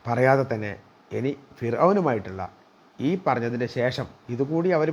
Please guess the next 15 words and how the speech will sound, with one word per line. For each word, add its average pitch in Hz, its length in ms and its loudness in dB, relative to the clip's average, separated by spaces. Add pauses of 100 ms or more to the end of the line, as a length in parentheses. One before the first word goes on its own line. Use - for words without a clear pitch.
പറഞ്ഞിട്ടുണ്ടാവും. 160 560 0 (560)
ആ - 20 2 (120)
പറഞ്ഞതിന് 110 340 -2 (100)
ശേഷമുള്ള 131 500 0 (100)
കാര്യങ്ങളെ 98 340 -4
സംബന്ധിച്ചാണ് 92 440 -10 (340)
ഇനി 117 120 -8 (920)
ഈ 107 140 -4
വിശുദ്ധ 92 300 -10
ഖുർആൻ്റെ 90 400 -10
ഈ - 20 -10 (100)
ഭാഗം 92 200 -8 (240)
ചർച്ച 87 300 -12
ചെയ്യുന്നത്. - 340 -20 (1160)
കാര്യങ്ങൾ 123 320 0